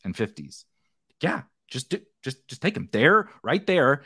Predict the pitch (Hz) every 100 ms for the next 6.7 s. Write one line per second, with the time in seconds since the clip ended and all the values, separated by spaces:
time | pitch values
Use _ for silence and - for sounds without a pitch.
0 | - _ _ _ 117 - 143 160 185 143
1 | 180 156 143 143 139 131 107 120 170 220
2 | 170 196 170 135 139 127 117 135 120 117
3 | 113 107 98 98 92 92 95 - - 98
4 | 98 101 104 101 - 101 95 98 104 98
5 | 90 95 80 71 _ _ - 104 104 110
6 | 95 120 - 107 87 98